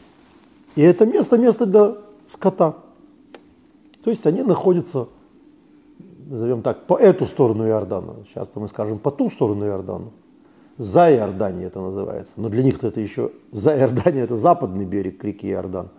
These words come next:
А они находятся на востоке, на восточном берегу. Они еще никуда не переходили, Моше еще жив. Но уже есть территории, которые мы завоевали. И они, надо же, какая, какое совпадение, э,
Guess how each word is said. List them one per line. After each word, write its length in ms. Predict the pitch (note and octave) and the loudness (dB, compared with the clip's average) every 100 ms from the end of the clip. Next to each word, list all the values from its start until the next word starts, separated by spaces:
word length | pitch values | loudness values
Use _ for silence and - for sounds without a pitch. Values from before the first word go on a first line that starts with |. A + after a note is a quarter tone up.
| _ _ | _ _
А 100 | - | -8
они 140 | A2 C3 | -6 -4
находятся 320 | C#3+ D#3 D#3 | -2 -2 2
на 80 | G3 | 2
востоке, 420 | G3+ G3+ B2 - | 4 2 0 -2
на 80 | A#2 | -10
восточном 460 | A#2 C#3 G2+ A2 | -4 -4 -4 -8
берегу. 280 | C3+ F3+ A#3 | -6 -2 0
Они 140 | F#3+ | 2
еще 140 | C3 - | 0 -4
никуда 240 | A#2+ C3 | -8 -6
не 100 | G#2 | -6
переходили, 440 | G2 G#2+ - A#2 F#3 | -6 -10 -6 -4 -2
Моше 320 | G#2+ - B2+ | -4 -2 0
еще 240 | F3+ F#3 | 2 0
жив. 240 | C3 G#2+ F#2 - _ _ _ _ _ _ _ _ _ _ _ | -2 -4 -8 -14 _ _ _ _ _ _ _ _ _ _ _
Но 220 | C3 D3 | 2 4
уже 320 | D#3+ A#2+ G3 D4 | 6 6 6 6
есть 300 | G#3+ A3 A#3+ | 6 4 4
территории, 380 | G#3 G#3+ A#3 | 4 6 6
которые 560 | A#3+ G3+ G#3 G#3+ A3 A3 | 4 6 8 8 8 6
мы 440 | G3 G#3 F#3+ G3+ | 6 4 4 0
завоевали. 640 | F3+ G#3 B3 A#3 D#3+ G2+ - - _ _ _ _ _ _ _ _ _ | 2 4 6 6 4 2 -8 -20 _ _ _ _ _ _ _ _ _
И 80 | E3 | 2
они, 280 | C#3 E3 - | 4 4 4
надо 340 | G3 A3 G#3 | 6 6 4
же, 140 | F#3 D#3 | 2 2
какая, 500 | D3 C#3+ D3 C#3 B2 | 0 -2 -2 -2 -2
какое 240 | C3 D3 | -2 -4
совпадение, 640 | C3 B2 - D3+ A3 G#3+ F3 | -4 -6 -4 0 2 2 2
э, 520 | D#3+ - _ - | -2 -12 _ -20